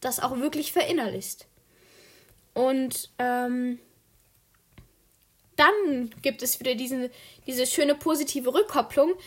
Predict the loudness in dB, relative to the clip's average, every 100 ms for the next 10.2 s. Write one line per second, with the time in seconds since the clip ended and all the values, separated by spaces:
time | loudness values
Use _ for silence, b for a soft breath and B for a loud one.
0 | B B 0 2 2 -2 -2 0 0 -4
1 | -8 _ _ _ _ 0 6 8 8 4
2 | 4 6 6 4 2 -2 -10 -20 _ _
3 | _ _ _ _ _ -8 -6 -6 0 2
4 | 2 -2 -8 -6 -6 -6 -10 -8 -4 -4
5 | 0 0 0 -2 -2 -2 -2 -6 -2 -2
6 | -4 -10 -16 b b b b b b b
7 | b b _ _ _ _ _ _ _ _
8 | _ _ -2 0 2 0 0 -2 0 2
9 | 2 2 2 4 2 0 -6 -4 -4 -6
10 | -12 -14